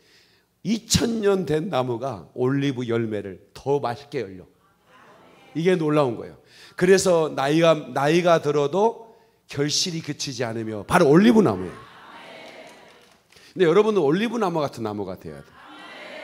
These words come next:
교회에서 가시 노릇하면 안 돼. 가시나무는 지가 왕 되겠다고 그랬잖아.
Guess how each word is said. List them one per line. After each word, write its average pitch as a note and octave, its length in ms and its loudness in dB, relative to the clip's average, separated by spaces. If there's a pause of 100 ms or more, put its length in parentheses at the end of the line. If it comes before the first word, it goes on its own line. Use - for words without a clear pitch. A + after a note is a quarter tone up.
(320)
교회에서 G#3 480 6
가시 - 400 -2
노릇하면 C3+ 460 -2
안 D#2 120 -18
돼. C#2 160 -20 (840)
가시나무는 E3 640 -2
지가 E3+ 260 0
왕 C3+ 220 -4
되겠다고 B2+ 340 -6
그랬잖아. F2 260 -18